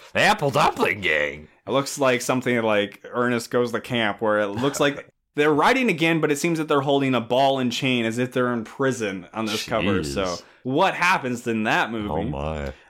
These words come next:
Speaker 2: Well, I wanna know what happens in The Unidentified Flying Oddball,
Speaker 1: Oddball.
Speaker 2: which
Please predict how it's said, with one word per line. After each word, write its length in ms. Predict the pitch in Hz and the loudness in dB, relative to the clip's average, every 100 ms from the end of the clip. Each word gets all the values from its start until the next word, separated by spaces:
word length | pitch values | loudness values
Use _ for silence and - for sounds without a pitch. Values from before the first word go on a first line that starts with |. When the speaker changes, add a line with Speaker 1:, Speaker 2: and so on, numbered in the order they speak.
| - | -6
Speaker 2:
Well, 140 | 107 | -2
I 240 | 120 135 | 2 4
wanna 220 | 175 170 165 | 4 2 2
know 100 | 165 | 2
what 140 | 151 | 2
happens 380 | 165 165 151 143 | 2 0 0 0
in 180 | 131 123 | 2 2
The 160 | 123 | 0
Unidentified 880 | 135 170 220 175 160 180 170 165 151 | 0 2 2 2 2 0 2 2 2
Flying 600 | 131 - 156 170 196 196 180 | -2 -6 0 0 0 -2 -4
Oddball, 1040 | - 143 185 170 117 98 92 92 131 - | -2 2 2 2 0 0 0 0 -2 -4
Speaker 1:
Oddball. 240 | 71 78 | -6 0
Speaker 2:
which 480 | 120 117 - - - | 2 2 -2 -6 -8